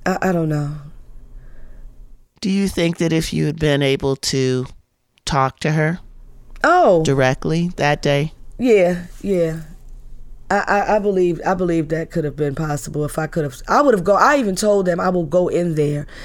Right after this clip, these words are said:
Speaker 1: I said, "I will sign something releasing the, the department from any responsibility if anything happens to me."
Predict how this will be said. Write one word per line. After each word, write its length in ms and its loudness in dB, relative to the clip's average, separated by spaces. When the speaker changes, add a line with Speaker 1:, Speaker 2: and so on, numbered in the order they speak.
Speaker 1:
I 120 2
said, 180 -2
"I 100 4
will 260 0
sign 440 0
something 420 0
releasing 580 0
the, 120 0
the 220 -2
department 760 0
from 240 -2
any 500 2
responsibility 960 2
if 80 2
anything 460 2
happens 480 0
to 120 -2
me." 360 -2